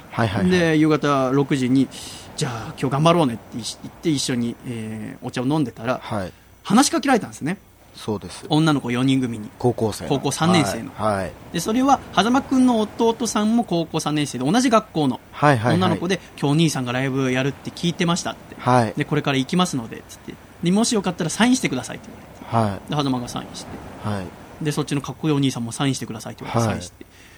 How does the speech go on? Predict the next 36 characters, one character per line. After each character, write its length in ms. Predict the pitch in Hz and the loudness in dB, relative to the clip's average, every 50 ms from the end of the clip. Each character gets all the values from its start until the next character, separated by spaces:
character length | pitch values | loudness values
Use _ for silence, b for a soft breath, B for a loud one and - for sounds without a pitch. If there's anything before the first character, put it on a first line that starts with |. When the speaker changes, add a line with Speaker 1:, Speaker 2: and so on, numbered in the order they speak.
| b b | b b
Speaker 2:
シ 160 | - - - | -2 2 6
ャ 80 | 370 370 | 6 8
イ 40 | 254 | 6
が 140 | 156 135 - - - - - | 6 2 0 -4 -12 -2 2
奄 220 | - 269 370 370 254 | 6 8 8 10 8
美 80 | 160 | 8
で 60 | 123 | 6
モ 140 | 113 123 139 | 4 0 0
テ 120 | - - 262 | 4 6 8
る 60 | 269 | 8
ん 120 | 254 156 | 8 8
で 80 | 113 110 | 4 0
す 60 | - | -6
よ 80 | - - - - | -12 -12 -8 -6
ね。 140 | 131 131 - - - - - - - | -6 -6 -6 -10 -16 -20 -20 -18 -14
Speaker 1:
シ 140 | - - - | -6 0 2
ャ 80 | 139 135 | 4 4
イ、 40 | |
奄 360 | 98 90 95 135 - 151 165 139 | 4 4 4 4 6 6 6 6
美 100 | 117 101 | 4 0
で 60 | 95 95 | -2 -4
モ 140 | 104 123 | -4 -4
テ 80 | 127 135 | -4 -4
て 80 | 131 - | -6 -6
ま 120 | 85 82 - | -8 -10 -8
し 80 | - - | -8 -8
た 80 | - | 0
ね。 180 | - - 247 - | 4 6 6 8
Speaker 2:
<laughs> 2000 | - 262 - 294 277 - - 302 - - 320 285 - 320 320 - - 302 269 - 285 277 - 285 277 - - 254 - - - 262 - - 254 - - 311 339 349 285 - | 8 8 8 8 8 8 8 8 8 8 8 8 8 8 8 8 8 8 8 8 6 6 8 6 6 6 6 4 4 6 6 4 6 6 4 4 2 0 0 0 4 6
な 160 | 262 320 370 - | 8 8 8 8
ん 100 | - 320 | 8 6
で 60 | - | 8
で 160 | - 208 - | 8 6 4
す 100 | - - | 4 0
か 80 | - 143 | -4 -2
ね。 180 | 123 139 135 | 0 0 -2